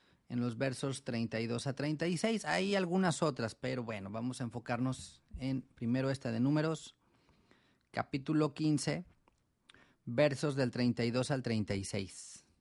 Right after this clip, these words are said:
Dice así: "Estando los hijos de Israel en el desierto, hallaron a un hombre que recogía leña en el día de reposo.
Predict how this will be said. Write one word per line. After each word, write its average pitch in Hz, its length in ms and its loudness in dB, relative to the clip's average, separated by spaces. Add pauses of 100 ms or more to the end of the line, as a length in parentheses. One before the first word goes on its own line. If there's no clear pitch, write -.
(2250)
Dice 139 220 4
así: 185 340 2
"Estando 208 480 8
los 196 240 6
hijos 185 240 4
de 170 60 6
Israel 160 280 4
en 175 60 6
el 147 120 6
desierto, 156 500 4
hallaron 160 380 4
a 165 40 6
un 165 160 4
hombre 143 340 2
que 143 140 0
recogía 139 500 0
leña 165 480 4
en 139 200 4
el 123 120 4
día 120 220 4
de 131 100 2
reposo. 139 720 0